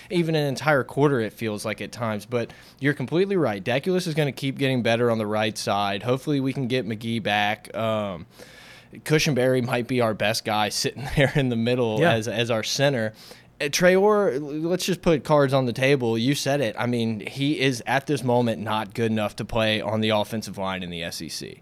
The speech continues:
Speaker 1: It's just a
Speaker 2: No.
Speaker 1: fact. I think
Speaker 2: Yeah.
Speaker 1: Hines is a guy who can come in there and definitely be able to contribute and help, and I don't think you're gonna see this huge drop-off because he's shown a lot of promise. But at the same time, it's like you really want Brumfield back.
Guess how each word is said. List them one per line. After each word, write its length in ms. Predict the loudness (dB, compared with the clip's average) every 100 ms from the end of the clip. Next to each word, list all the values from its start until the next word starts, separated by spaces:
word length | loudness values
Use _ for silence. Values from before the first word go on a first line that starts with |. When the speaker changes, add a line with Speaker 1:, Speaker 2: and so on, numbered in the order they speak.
| -20 -20 -12
Speaker 1:
It's 160 | -6 -2
just 180 | 0 2
a 60 |
Speaker 2:
No. 80 | 4
Speaker 1:
fact. 360 | 4 2 -4 -12 -6
I 100 | -2
think 200 | 0 -2
Speaker 2:
Yeah. 80 | 4
Speaker 1:
Hines 380 | 6 8 6 2
is 100 | 0
a 60 |
guy 240 | 0 0 0
who 60 |
can 160 | -2 -6
come 220 | -2 2
in 140 | 2 4
there 260 | 4 2 0
and 180 | -4 -2
definitely 800 | 0 0 0 0 0 0 -2 -6 -20 -6 0
be 120 | 2
able 160 | 2
to 60 | 0
contribute 680 | -4 -6 0 0 2 0 -2
and 160 | -4
help, 320 | 2 2 4 2
and 80 |
I 60 | 0
don't 180 | 0 -2
think 180 | -4 -2
you're 80 |
gonna 180 | -2 -2
see 200 | -2 -4
this 340 | -4 -4 -6 0
huge 360 | 2 2 0
drop-off 520 | -2 0 0 0 -2 -6
because 320 | -6 -4 -2
he's 140 | -4
shown 300 | -2 0 0
a 60 | 0
lot 260 | 2 2
of 100 | 0
promise. 480 | -2 -2 0 -2 -6
But 460 | -8 -2 0 0 -4 -16 -10
at 140 | -8 -6
the 60 |
same 280 | -2 2 2
time, 320 | 2 2 2
it's 140 | 0 -4
like 120 | -4
you 60 | -2
really 280 | 2 2
want 220 | 2 -2 -2
Brumfield 460 | -4 -4 -8 -6
back. 340 | -4 -4 -6